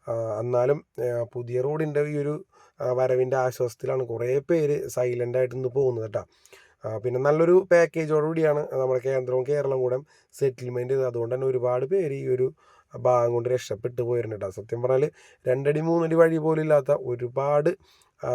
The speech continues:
തൃശ്ശൂർ ജില്ലയിലൊക്കെ എനിക്കറിയുന്ന ഒരുപാട് വീടുകളൊക്കെ ഉണ്ട് കേട്ടോ. ആ വീട്, ആ വഴിയിലാണ്ട് വിൽക്കാൻ നിന്ന വീടുകളടക്കം നല്ലൊരു സെറ്റിൽമെന്റിലാണ്, ആ, റെഡിയായി പോയിട്ടുള്ളത്. ആ, ചിലപ്പോൾ ചില ബുദ്ധിമുട്ടുകൾ ഉണ്ടായിട്ടുണ്ടാവും, എന്നാലും ഒരു നയൻറ്റി നയൻ പെർസെൻറ്റേജ് പേരും നല്ല രീതിയിൽ സാമ്പത്തിക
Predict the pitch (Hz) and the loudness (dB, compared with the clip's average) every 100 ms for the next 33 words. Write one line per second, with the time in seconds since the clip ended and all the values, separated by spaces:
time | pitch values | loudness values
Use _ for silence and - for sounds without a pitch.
0 | 123 135 - 147 143 156 147 139 147 135 | -2 -4 -4 -6 -4 0 0 2 -2 0
1 | 143 139 131 131 127 127 139 127 117 120 | 0 2 2 2 2 0 -2 -4 -2 -4
2 | 113 113 101 95 - _ _ - 104 117 | -4 -8 -8 -10 -14 _ _ -14 -8 -6
3 | 117 117 131 123 120 120 123 131 123 123 | -4 -4 -2 0 2 2 0 0 0 -4
4 | 123 - 131 156 156 147 156 139 135 131 | -6 -2 -2 0 0 0 0 0 0 -2
5 | 131 131 - _ - 135 147 170 190 190 | -6 -12 -16 _ -6 -2 0 4 6 6
6 | 190 175 160 147 143 151 147 127 - 127 | 4 -2 -2 2 2 2 2 0 -4 -4
7 | 120 120 123 127 127 139 131 120 139 _ | -4 -4 0 0 2 0 0 -4 -6 _
8 | _ _ 135 135 131 160 156 175 185 135 | _ _ -6 -4 2 2 4 2 2 -2
9 | 185 180 180 185 185 170 175 180 196 185 | 2 4 4 2 2 2 4 4 4 4
10 | 170 180 170 180 147 151 156 170 - - | 4 4 4 4 0 2 2 2 -2 -20
11 | _ - 147 156 143 135 135 139 147 147 | _ -2 0 0 -2 -2 -2 -2 0 0
12 | 175 190 165 147 139 151 131 127 - - | -4 -4 -4 -4 -2 -2 -2 -4 -8 -14
13 | 123 113 117 147 196 139 123 123 127 123 | -8 -8 -6 -6 -6 -6 -6 -4 -4 -4
14 | 113 117 | -6 -8